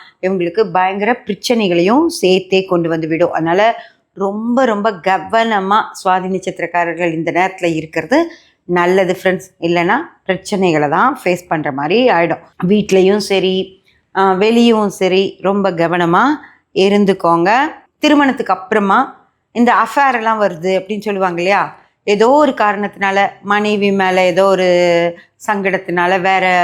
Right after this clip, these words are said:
ஒருத்தங்களோட பழகுறது, கணவர் மேல ஏதோ ஒரு சின்ன சலிப்புனால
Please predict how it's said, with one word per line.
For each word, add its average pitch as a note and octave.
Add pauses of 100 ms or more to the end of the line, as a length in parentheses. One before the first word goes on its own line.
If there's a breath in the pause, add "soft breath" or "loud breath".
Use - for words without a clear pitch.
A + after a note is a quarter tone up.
(320)
ஒருத்தங்களோட E3+
பழகுறது, D#3+ (240 loud breath)
கணவர் G#3+
மேல F#3
ஏதோ F3+
ஒரு F3
சின்ன E3+
சலிப்புனால F3